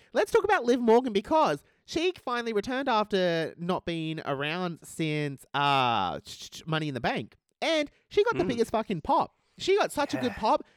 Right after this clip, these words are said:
Speaker 1: And I really hope
Speaker 2: People are so behind her.
Speaker 1: She's always been over. Like, I love Liv, and everyone knows that I love Liv.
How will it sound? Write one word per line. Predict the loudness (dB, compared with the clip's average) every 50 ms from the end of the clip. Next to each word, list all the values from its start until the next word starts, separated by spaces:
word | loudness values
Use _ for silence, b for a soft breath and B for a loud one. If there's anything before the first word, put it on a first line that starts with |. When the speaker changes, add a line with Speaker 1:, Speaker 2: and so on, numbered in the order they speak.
| b b b b b b
Speaker 1:
And | -4 -4 -4 -2 -2
I | 0 0 0 0
really | -2 -4 -6 -4 -4 -4 -4 -6
hope | -2 0 0 0
Speaker 2:
People | 0 0 -2 0 0 0 0
are | 0 0 -2
so | -2 -6 -14 -4 -2 0 0 0 0 0
behind | 0 -2 -2 -2 -4 -6 -6 -6 -8 -10
her. | -10 -10 -6 -6 -6
Speaker 1:
She's | -4 -4 -2 0 0 0 2
always | 2 2 2 0 0 -2
been | -6 -8 -6 -4
over. | -2 -2 0 0 -2 -4 -6 -6 -2
Like, | -2 -2 -2 -4 _
I | -10 -4 0 0 2 2
love | 2 2 2 0 0 -2
Liv, | -6 -6 -6 -6 -8 -14 _ _
and | 0 0 2 0 -2 -4 -4
everyone | -4 -2 0 0 0 0
knows | 0 -2 0
that | -2 -2 -4 -2
I | -4 -4 -4
love | -4 -6 -8 -6 -8
Liv. | -10 -10 -10